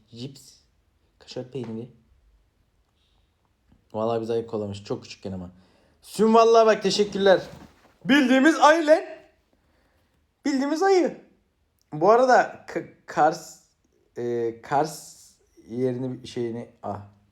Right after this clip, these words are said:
okuyamadım. E, Kars'ta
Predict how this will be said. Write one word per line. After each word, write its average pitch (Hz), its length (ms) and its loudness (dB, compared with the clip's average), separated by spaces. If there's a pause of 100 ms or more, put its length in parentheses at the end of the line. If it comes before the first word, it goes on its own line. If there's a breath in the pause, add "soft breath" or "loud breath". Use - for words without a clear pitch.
(140)
okuyamadım. 95 380 -14 (920 soft breath)
E, 107 380 -2 (160)
Kars'ta 175 880 0